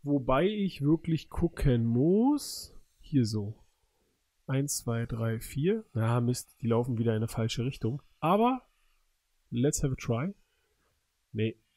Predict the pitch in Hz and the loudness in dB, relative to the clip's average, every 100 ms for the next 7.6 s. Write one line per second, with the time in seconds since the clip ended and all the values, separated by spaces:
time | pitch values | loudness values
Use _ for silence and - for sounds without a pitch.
0 | - 110 113 113 113 113 113 101 143 220 | -2 0 2 2 4 4 2 4 4 6
1 | 214 196 190 160 180 170 156 143 156 143 | 6 6 6 6 6 6 6 4 2 0
2 | - 160 175 170 - - - - - _ | 4 6 6 4 -4 -20 -20 -20 -20 _
3 | _ - 143 190 180 196 185 175 170 156 | _ 6 8 8 10 10 10 8 6 8
4 | 220 240 247 135 139 139 143 - 151 208 | 10 12 12 12 8 8 6 6 6 4
5 | 165 - 151 139 180 180 170 190 - 151 | 2 6 8 10 10 8 6 4 6 6
6 | 147 - 147 151 - - 147 139 135 - | 6 4 4 4 0 0 4 4 2 0
7 | 160 175 - 185 - - | 0 0 4 2 2 -6